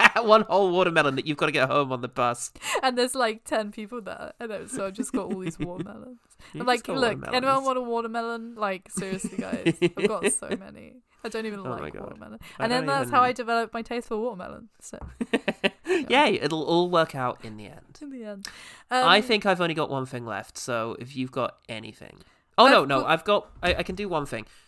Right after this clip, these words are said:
Speaker 1: I did think that the mum of Rebecca gave quite an effectively sinister performance. She was, it was very weird, but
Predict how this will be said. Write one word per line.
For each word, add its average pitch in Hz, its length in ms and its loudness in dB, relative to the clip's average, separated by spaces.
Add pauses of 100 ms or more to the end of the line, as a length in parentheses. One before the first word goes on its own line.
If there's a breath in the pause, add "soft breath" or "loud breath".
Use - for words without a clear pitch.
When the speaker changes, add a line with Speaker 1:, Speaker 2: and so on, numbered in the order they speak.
(200 soft breath)
Speaker 1:
I 175 100 4
did 220 220 0
think - 220 -2
that 170 80 -6
the 156 80 -4
mum 160 440 2
of 131 120 -8
Rebecca 120 540 -4
gave 117 260 -6
quite 120 300 -4
an 120 80 -12
effectively 113 540 -12
sinister 104 600 -10
performance. 71 580 -16
She 127 100 -8
was, 127 240 -6 (300 soft breath)
it - 60 -6
was 156 100 -4
very 208 180 4
weird, 151 600 2
but 135 220 2